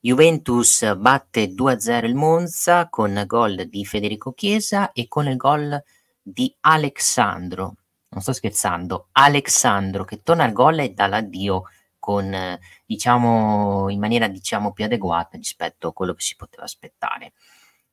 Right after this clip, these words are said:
Prima di tutto, ragazzi, vi invito come sempre a iscrivervi al canale,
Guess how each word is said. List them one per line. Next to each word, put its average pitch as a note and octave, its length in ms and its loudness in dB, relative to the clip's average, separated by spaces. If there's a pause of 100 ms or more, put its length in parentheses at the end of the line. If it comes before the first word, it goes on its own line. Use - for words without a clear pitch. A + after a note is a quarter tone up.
(260)
Prima C#3+ 260 2
di C3+ 140 -8
tutto, G3+ 420 2
ragazzi, C3 680 2
vi A#2 100 -2
invito A#2+ 300 -2
come A2+ 200 -2
sempre A#2+ 380 -2
a - 20 -2
iscrivervi A#2 480 2
al A2+ 140 0
canale, D3 680 4